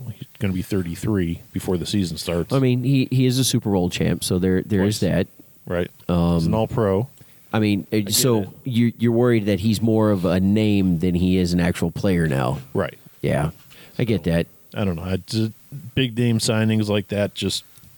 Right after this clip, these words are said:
Speaker 2: I, I, I kinda feel the same way about Ezekiel Elliott, in a way.
Speaker 1: Yep.
Speaker 2: Like, yeah, he ran for a thousand yards last year. He was averaging four point two yards a carry, so that's still really productive, but it's not what he used to do.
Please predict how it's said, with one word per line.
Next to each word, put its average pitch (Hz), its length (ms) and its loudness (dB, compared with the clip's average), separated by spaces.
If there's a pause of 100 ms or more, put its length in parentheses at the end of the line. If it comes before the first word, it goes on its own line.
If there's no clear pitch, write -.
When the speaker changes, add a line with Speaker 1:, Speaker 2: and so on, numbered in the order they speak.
Speaker 2:
I, 120 140 0 (100)
I, 123 180 2
I 117 100 0
kinda 117 300 0
feel 107 200 0
the 101 60 2
same 104 220 0
way 98 140 2
about 90 220 2
Ezekiel 90 480 0
Elliott, 87 360 2 (440)
in 110 80 0
a 104 40 2
way. 117 320 2
Speaker 1:
Yep. 117 200 -4 (220)
Speaker 2:
Like, 131 200 0
yeah, 143 180 2
he 113 360 0
ran 117 240 2
for 113 120 0
a 98 40 0
thousand 104 340 0
yards 95 300 2
last 87 280 0
year. 92 180 2
He 107 200 -2
was 95 160 2
averaging 95 380 0
four 104 200 0
point 104 280 -2
two 107 100 0
yards 98 440 2
a 110 60 -4
carry, 98 460 -2
so 107 300 2
that's 117 260 -2
still 180 240 0
really 107 320 2
productive, 110 720 -4 (260)
but 107 340 0 (440)
it's - 180 -2
not 104 520 0 (280)
what 107 260 0
he 95 300 0 (120)
used 92 360 0
to 85 80 -2 (280)
do. 110 380 0